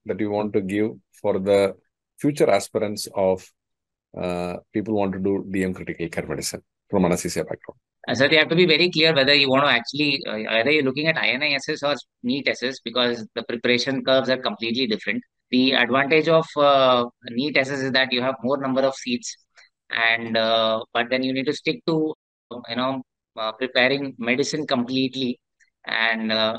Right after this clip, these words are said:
Speaker 2: a bit of anesthesia and bit of, uh, critical care, but it's completely medicine oriented. And, but then if you look at preparing for I N I S S, uh, I think you need to stick to core critical care, uh, topic,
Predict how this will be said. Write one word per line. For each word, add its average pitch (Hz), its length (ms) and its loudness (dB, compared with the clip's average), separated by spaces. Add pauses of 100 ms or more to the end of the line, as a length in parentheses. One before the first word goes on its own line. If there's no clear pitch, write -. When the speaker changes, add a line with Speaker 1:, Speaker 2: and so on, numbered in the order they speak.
Speaker 2:
a 113 100 -4
bit 131 180 -4
of 143 140 2
anesthesia 131 420 -2
and 127 140 0
bit 120 140 2
of, 131 180 0 (100)
uh, 113 140 -4
critical 117 400 -2
care, 113 200 -4
but 113 160 -2
it's 117 200 -4
completely 120 460 -2
medicine 113 360 -2
oriented. 98 440 -6 (260)
And, 110 320 -2
but 113 200 0
then 123 140 0
if 120 140 -4
you 123 80 -2
look 120 220 0
at 151 100 2 (120)
preparing 131 360 -2
for 135 100 -2
I 110 120 2
N 117 120 0
I 135 120 2
S 127 120 -4
S, 135 240 -8
uh, 117 220 -2 (100)
I 101 80 -8
think 120 240 -2
you 110 80 -4
need 113 160 -4
to 135 60 -4
stick 131 240 -6 (100)
to 151 260 0
core 151 180 2
critical 143 440 -4
care, 135 340 0
uh, 113 280 -2 (1160)
topic, 123 320 0